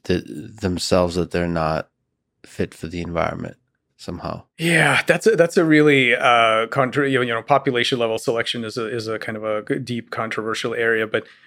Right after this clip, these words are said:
Speaker 2: it's tough because on the face of it, if that was your genome, it wouldn't get propagated because you
Speaker 1: Yeah.
Speaker 2: would die, and then your neighbor who didn't have that would, would have all the kids.
Speaker 1: It feels like there c-, could be some deep truth there that we're not
Speaker 2: Maybe.
Speaker 1: understanding.
Speaker 2: Yeah,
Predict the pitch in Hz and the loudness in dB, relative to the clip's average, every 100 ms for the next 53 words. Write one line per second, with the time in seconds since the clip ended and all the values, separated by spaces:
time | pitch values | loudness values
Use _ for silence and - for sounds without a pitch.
0 | _ 147 127 - - 143 113 - - 113 | _ 0 0 -4 0 0 0 -4 -6 -2
1 | 120 123 127 127 123 120 117 113 - - | 0 0 2 2 0 -2 -4 -4 -10 -2
2 | 156 156 - 147 127 113 - _ _ - | 0 2 2 2 4 0 -8 _ _ -2
3 | 127 - - - 156 117 131 127 143 120 | -2 -2 -10 -6 0 4 4 6 4 4
4 | 117 110 127 123 117 113 - 123 127 139 | 0 0 2 4 2 0 -4 0 2 4
5 | 120 113 113 107 - 151 143 107 104 104 | 2 0 0 0 0 2 2 0 -2 -4
6 | 110 107 113 113 110 104 _ - 113 117 | -6 -6 -6 -2 -2 -2 _ 0 2 2
7 | 131 113 110 110 107 - 123 120 120 110 | 2 0 -6 -10 -12 -4 -2 0 0 -2
8 | 113 117 113 107 113 110 117 107 113 131 | -2 -2 -2 -4 -2 -4 -4 -8 -8 -4
9 | 113 110 107 107 - 123 - - - - | -2 -2 -4 -6 -8 -10 -12 -20 -16 -16
10 | - - - - 139 123 110 - 104 98 | -14 -4 0 4 6 6 4 4 4 2
11 | - - - 98 92 - 87 80 90 85 | -2 -14 -2 0 0 0 -2 2 2 2
12 | - 95 - 80 78 76 82 82 87 80 | 0 -2 0 0 0 0 -4 -4 -2 -2
13 | 80 113 107 98 87 - 82 80 80 85 | -2 -4 -4 -4 -4 -4 -4 -4 -4 -6
14 | - - | -10 -16